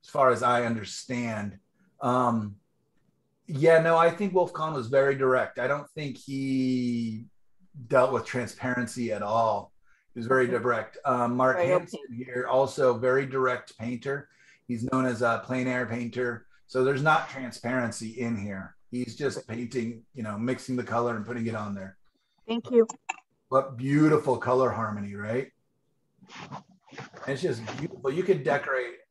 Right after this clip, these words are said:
Speaker 1: a beautiful, big, grand room just drawing different <laughs> colors from this. And, uh, I think it would really look ro-, regal and royal and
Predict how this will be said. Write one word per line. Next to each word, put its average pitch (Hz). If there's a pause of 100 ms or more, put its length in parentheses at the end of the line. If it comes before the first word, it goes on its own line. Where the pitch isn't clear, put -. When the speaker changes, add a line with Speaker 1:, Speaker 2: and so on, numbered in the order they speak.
(120)
Speaker 1:
a 98
beautiful, 170
big, 127
grand 127
room 113 (380)
just 113
drawing 120
different -
<laughs> -
colors 120
from 110
this. 107 (540)
And, 110
uh, 107
I 110
think 131
it 123
would 117
really 131
look 120
ro-, 123
regal 131
and 110
royal 123
and 104